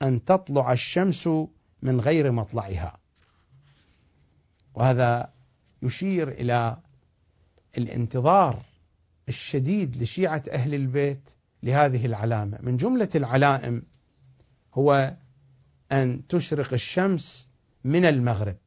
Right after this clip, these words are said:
هكذا في الروايات. من جملة علائم الظهور أن تشرق الشمس من المغرب، يسقط حساب المنجمين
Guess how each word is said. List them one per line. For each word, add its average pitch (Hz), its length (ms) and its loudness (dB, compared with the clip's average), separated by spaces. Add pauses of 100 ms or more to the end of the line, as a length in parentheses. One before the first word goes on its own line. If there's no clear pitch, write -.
(140)
هكذا 170 460 4
في 131 80 -6
الروايات. 135 680 0 (1000)
من 117 140 -2
جملة 180 380 2
علائم 175 560 2
الظهور 139 500 0 (720)
أن 143 160 0
تشرق 185 580 -2
الشمس 208 720 0 (440)
من 175 220 4
المغرب، 147 520 2 (1300)
يسقط 240 480 6
حساب 190 440 4
المنجمين 135 840 0